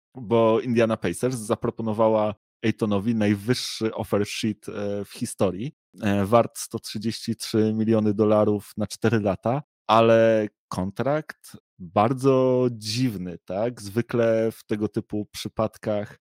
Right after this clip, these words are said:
e, te kontrakty są zupełnie inaczej skonstruowane, o czym pewnie za chwilkę gdzieś tam porozmawiamy. Natomiast właśnie zaczęło się, e, robić dziwnie, no bo w zasadzie kilka sekund po zaproponowaniu tego offer sheet, e, Suns,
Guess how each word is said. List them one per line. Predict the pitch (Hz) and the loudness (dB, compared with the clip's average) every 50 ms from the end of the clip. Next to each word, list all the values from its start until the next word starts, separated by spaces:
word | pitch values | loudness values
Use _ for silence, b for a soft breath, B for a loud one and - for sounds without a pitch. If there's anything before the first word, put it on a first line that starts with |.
| _ | _
e, | - 110 107 | -8 -6 -4
te | - 120 | -4 -4
kontrakty | - 131 113 - - - - - 120 | -2 -2 -2 -2 -2 -4 -4 -4 -6
są | - - 113 110 | -4 -4 -4 -4
zupełnie | 110 107 - 113 107 107 110 - | -4 -2 0 0 0 0 -2 -4
inaczej | 113 113 110 104 - - 104 98 95 | -2 -2 -2 -2 -2 -2 -4 -4 -4
skonstruowane, | - - - 113 110 - - 117 107 104 101 104 90 87 98 113 | -6 -6 -8 -8 -8 -6 -4 0 0 2 2 2 0 -2 -2 -4
o | 127 | -4
czym | - - 110 104 | -4 -6 -8 -6
pewnie | - 107 95 107 110 104 104 101 101 101 107 117 113 | -6 -6 -6 -6 -6 -6 -6 -4 -6 -6 -6 -8 -6
za | 110 107 104 | -6 -6 -6
chwilkę | - - - 101 - - 120 104 | -6 -6 -10 -8 -6 -6 -6 -6
gdzieś | 104 98 107 107 - - | -6 -6 -8 -8 -8 -6
tam | - 104 98 101 104 - _ _ _ _ | -6 -6 -6 -6 -8 -10 _ _ _ _
porozmawiamy. | - 117 113 107 - 120 110 104 110 104 95 98 107 131 151 - _ _ _ _ | 0 2 2 2 2 2 0 2 2 2 2 2 0 -2 -2 -2 _ _ _ _
Natomiast | - 123 - 131 131 135 127 120 | -4 -4 -2 0 0 0 0 0
właśnie | 117 120 107 98 - - 90 87 | 0 0 0 0 -2 -8 -10 -8
zaczęło | 90 104 - - 117 110 113 110 | -8 -8 -4 0 0 2 2 2
się, | - - - 110 107 107 110 110 110 104 | 0 -2 -2 -2 -2 -2 -2 -4 -4 0
e, | 117 113 113 110 110 110 110 | 4 6 6 6 6 6 6
robić | 110 117 110 107 110 104 - - _ _ _ - | 6 4 4 2 0 -4 -4 -8 _ _ _ -14
dziwnie, | 120 107 117 113 107 117 117 123 139 | -8 -4 -4 -4 -2 0 2 2 2
no | 143 135 123 117 | 4 4 4 6
bo | 120 127 131 131 131 131 123 - _ _ _ _ _ - | 6 8 8 8 6 4 0 -4 _ _ _ _ _ -16
w | 104 107 | -8 -4
zasadzie | 113 120 - - 123 117 120 123 120 | -4 -2 0 2 2 2 2 0 -2
kilka | - - - 139 139 - - 127 | -2 -4 -6 -6 -2 0 0 0
sekund | - - 135 123 - 117 110 110 - - - | 2 4 2 2 2 0 -4 -4 -6 -4 0
po | - 117 117 117 113 | 2 4 4 6 4
zaproponowaniu | 113 113 - 120 107 - 123 117 110 117 120 113 104 | 2 0 -2 -2 -4 -2 0 2 4 4 2 2 0
tego | - 120 107 110 - | -4 -4 -4 -4 -4
offer | - 110 - - 107 107 - | -4 -4 -2 -2 -2 -2 -2
sheet, | - - 135 147 151 _ _ - - 87 104 104 | -4 -4 -4 -4 -4 _ _ -18 -12 -8 -8 -8
e, | |
Suns, | - - - 123 123 131 123 - - | -4 -2 0 0 0 0 -4 -6 -12